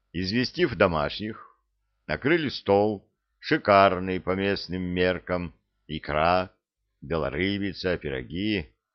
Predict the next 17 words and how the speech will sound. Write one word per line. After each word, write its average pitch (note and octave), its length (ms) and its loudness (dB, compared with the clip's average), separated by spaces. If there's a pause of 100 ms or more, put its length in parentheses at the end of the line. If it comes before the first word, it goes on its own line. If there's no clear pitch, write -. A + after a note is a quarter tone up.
(160)
жареные, F#2+ 960 4
вареные, F#2+ 680 2
копченое A2 680 -2
мясо, F2+ 680 0 (240)
уха G#2 320 0
и G2 80 -2
пиво. C#2+ 540 -8 (840)
Я G#2+ 200 6
уже A2+ 260 2
знал, G#2 460 0
что E2+ 400 -4
на F2 140 -4
деловых F2+ 460 -2
обедах E2+ 560 -4
вина D#2 340 -6
не F2+ 100 -6
подают. A#2+ 540 -8